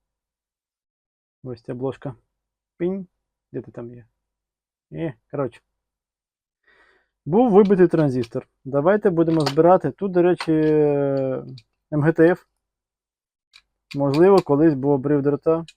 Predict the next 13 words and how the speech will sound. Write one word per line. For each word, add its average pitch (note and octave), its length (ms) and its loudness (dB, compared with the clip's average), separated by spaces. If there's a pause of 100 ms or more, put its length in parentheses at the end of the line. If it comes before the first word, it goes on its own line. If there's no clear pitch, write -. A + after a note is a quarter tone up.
Ну, F3 400 -6
як D3+ 200 -2
на D3+ 60 -2
мене, E3 180 2
це - 120 -8
краще C3+ 340 -2
рішення. C3 320 -8 (260)
М C#3+ 100 -6
Г D3 80 -4
Т F3 120 0
Ф F3 100 2
більш C#3+ 220 -2
живучий. B2 420 -8